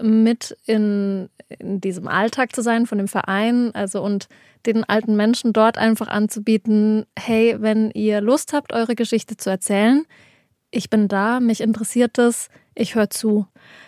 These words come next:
Als ich beim Verein Freunde alter Menschen war, habe ich einfach mein iPhone auf den Tisch gelegt und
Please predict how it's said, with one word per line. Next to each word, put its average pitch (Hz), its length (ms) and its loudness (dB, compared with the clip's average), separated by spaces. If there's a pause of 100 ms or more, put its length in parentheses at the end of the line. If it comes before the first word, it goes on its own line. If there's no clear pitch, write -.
(120)
Als 208 180 -2
ich 202 160 -6
beim 190 280 0
Verein 208 300 0
Freunde 202 300 -2
alter 190 200 -2
Menschen 196 360 -2
war, 220 220 0
habe 220 160 -2
ich - 160 -6
einfach 214 380 -2
mein 202 380 0
iPhone 214 400 0
auf 190 160 -2
den 208 100 0
Tisch - 220 -6
gelegt 233 440 -2 (560)
und 226 720 2